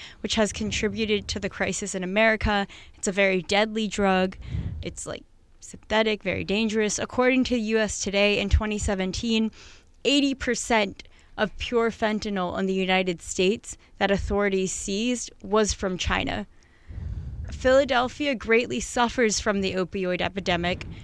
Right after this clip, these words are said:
with one thousand two hundred and seventeen overdoses in twenty seventeen, according to the Philadelphia Inquirer,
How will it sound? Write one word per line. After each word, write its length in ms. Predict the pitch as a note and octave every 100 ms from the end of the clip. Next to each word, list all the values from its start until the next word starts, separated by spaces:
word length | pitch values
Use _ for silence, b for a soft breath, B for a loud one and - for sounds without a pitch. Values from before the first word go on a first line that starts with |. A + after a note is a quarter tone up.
| B B
with 320 | G3+ G#3+ G3 -
one 320 | G#3 G#3+ A#3+
thousand 560 | - A#3 A3 A#3 A#3 A3+
two 240 | - C4+
hundred 320 | A#3+ B3+ A#3+ G#3+
and 160 | G3+
seventeen 680 | - A#3 A3+ C4 B3 C4 B3
overdoses 800 | - A3+ A3 G3+ F#3+ F3 G3+ F3+
in 120 | F3
twenty 320 | E3+ F#3+ F3+
seventeen, 680 | F3 F3+ F3+ F3+ - F#3+ F#3+ - b b b b b b - - - - - -
according 420 | A3+ - A3+ G#3 G3+
to 140 | A3
the 80 | G3+
Philadelphia 600 | - G3+ G3+ G3+ F#3+ G#3
Inquirer, 680 | F#3 - F#3 F3+ F3 F3+